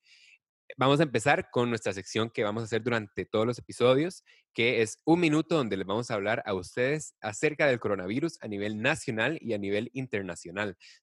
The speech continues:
donde vamos a darles la información más reciente y más veraz que podamos encontrar. Eso es algo que quiero, Jimé, dejar muy claro, porque nosotros nos vamos a enfocar en darles a ustedes, los que nos están oyendo, estudiantes, padres de familia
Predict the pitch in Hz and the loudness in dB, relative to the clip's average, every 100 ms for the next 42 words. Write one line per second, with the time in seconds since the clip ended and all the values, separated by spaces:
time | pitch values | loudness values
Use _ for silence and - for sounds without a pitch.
0 | - 101 98 95 107 120 113 104 107 120 | -6 -4 -2 -2 -4 -6 -4 -2 -2 -4
1 | 120 101 - 90 85 107 120 - _ _ | -6 -8 -10 -12 -8 -6 -8 -12 _ _
2 | _ 104 104 120 151 - _ _ 110 107 | _ -10 -2 0 -2 -6 _ _ -6 -4
3 | - 143 160 185 185 - 107 110 113 113 | -2 -2 -2 -8 -10 -10 -4 -2 0 2
4 | 117 165 - - - 90 104 117 98 87 | 2 0 -4 -14 -12 -12 -8 -10 -10 -8
5 | 95 - - _ _ _ 135 139 151 151 | -6 -8 -12 _ _ _ -4 2 2 4
6 | 151 156 185 - _ _ - 123 143 151 | 2 2 0 -2 _ _ -2 0 0 0
7 | 120 95 104 120 135 139 139 165 - 110 | 0 0 -2 -2 0 0 0 -2 -4 -4
8 | 98 101 95 107 101 147 - _ - 120 | -4 -8 -8 -8 -6 -8 -10 _ -4 -2
9 | 113 135 175 - _ 117 117 - 104 - | 2 2 2 -2 _ -2 -2 0 -2 2
10 | 147 - 113 107 131 175 170 117 110 - | 2 2 -2 4 4 4 0 0 0 2
11 | 151 151 156 110 - 90 87 - 135 127 | 0 0 -2 -6 -12 -14 -10 -4 -2 0
12 | 107 98 101 135 _ _ - 95 98 113 | -2 -2 -6 -10 _ _ -14 -10 -4 -4
13 | 123 135 123 120 131 117 101 101 113 113 | -4 -6 -2 -2 -2 -8 -10 -8 -8 -8